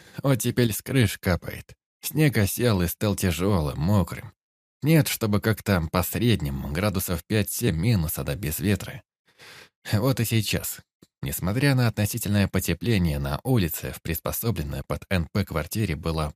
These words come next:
прохладно и сыро. Окна хоть и забили фанерой и завесили одеялами, но сквозняки все равно гуляли,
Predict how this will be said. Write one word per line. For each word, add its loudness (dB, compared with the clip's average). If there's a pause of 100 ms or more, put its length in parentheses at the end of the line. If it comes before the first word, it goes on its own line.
(120)
прохладно -2
и -2
сыро. -8 (560)
Окна 2
хоть -2
и 0
забили 0
фанерой 0
и -6
завесили -2
одеялами, -2
но -8
сквозняки -2
все -6
равно -4
гуляли, -4